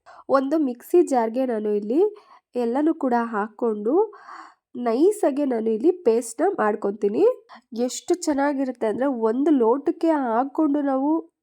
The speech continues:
ಆ, ಕುಡಿಬಹುದು, ಅಷ್ಟು ಚೆನ್ನಾಗಿರುತ್ತೆ ಸಾಂಬಾರು. ನೀವ್ ಒಂದ್ಸರಿ ಖಂಡಿತ ಟ್ರೈ ಮಾಡ್ ನೋಡಿ. ನಾನ್ ಪದೇ ಪದೇ ಹೇಳ್ತಾ ಇದ್ದೀನಿ ಅಂದ್ರೆ ಎಷ್ಟು ಚೆನ್ನಾಗಿತ್ತು ಅನ್ನೋದನ್ನ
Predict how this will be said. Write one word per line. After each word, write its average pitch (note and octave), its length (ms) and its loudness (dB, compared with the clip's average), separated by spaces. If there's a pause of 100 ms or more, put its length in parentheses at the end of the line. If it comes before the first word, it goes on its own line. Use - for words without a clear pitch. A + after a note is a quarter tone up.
(200)
ಆ, A3 200 -6
ಕುಡಿಬಹುದು, B3 800 -2
ಅಷ್ಟು - 680 -8
ಚೆನ್ನಾಗಿರುತ್ತೆ B3 920 -4
ಸಾಂಬಾರು. A3+ 960 -2
ನೀವ್ B3 200 -4
ಒಂದ್ಸರಿ A#3+ 420 -4
ಖಂಡಿತ B3 520 -4
ಟ್ರೈ B3+ 300 -2
ಮಾಡ್ A#3 240 -4
ನೋಡಿ. A3 400 -2 (640)
ನಾನ್ A#3+ 220 -6
ಪದೇ A3+ 280 2
ಪದೇ B3+ 460 2
ಹೇಳ್ತಾ A#3 380 -2
ಇದ್ದೀನಿ G#3 380 -2
ಅಂದ್ರೆ A3+ 320 0
ಎಷ್ಟು G#3 360 -4
ಚೆನ್ನಾಗಿತ್ತು A#3+ 680 -2
ಅನ್ನೋದನ್ನ G#3 380 -2